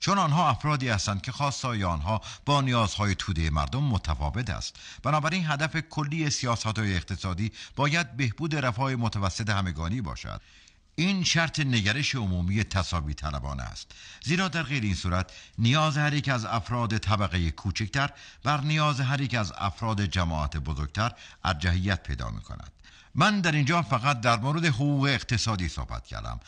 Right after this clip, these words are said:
و استدلال‌هایی برای اثبات ادعای خودم آوردم، ولی معتقدم که در زمینه سایر حقوق هم باید استدلال‌های مشابهی بیاوریم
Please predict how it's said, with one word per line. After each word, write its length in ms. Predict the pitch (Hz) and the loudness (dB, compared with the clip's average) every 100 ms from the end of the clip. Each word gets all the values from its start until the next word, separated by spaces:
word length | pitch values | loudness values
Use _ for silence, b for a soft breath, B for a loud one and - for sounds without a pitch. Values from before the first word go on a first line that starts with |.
| B B | B B
و 180 | 87 107 - | 2 2 2
استدلال‌هایی 1000 | 127 - 120 95 113 104 87 131 135 107 | -4 0 -2 0 2 2 0 -2 0 0
برای 360 | 92 107 117 | 0 0 0
اثبات 400 | 95 - 127 107 | -2 0 0 0
ادعای 360 | 104 82 90 95 | 0 0 0 0
خودم 360 | - 90 65 58 | -2 -2 -4 -4
آوردم، 380 | 53 - 50 - B B - | -8 -12 -14 -16 B B -4
ولی 140 | 214 | 0
معتقدم 560 | 190 151 147 147 135 123 | 2 0 0 0 0 0
که 280 | 117 113 B B 131 | 0 0 B B -2
در 140 | 156 | 0
زمینه 480 | 143 160 160 165 160 | 2 0 0 0 0
سایر 380 | - 147 143 139 | 2 0 2 0
حقوق 400 | 110 113 98 90 | 0 0 0 0
هم 180 | 98 | 0
باید 360 | 101 101 98 98 B B _ | 0 0 0 -2 B B _
استدلال‌های 880 | 131 - 127 95 113 107 87 113 104 | -4 0 -2 0 0 0 0 0 0
مشابهی 600 | 95 95 110 95 101 82 | 2 0 0 0 0 -2
بیاوریم 480 | 67 67 62 65 | -2 -6 -6 -8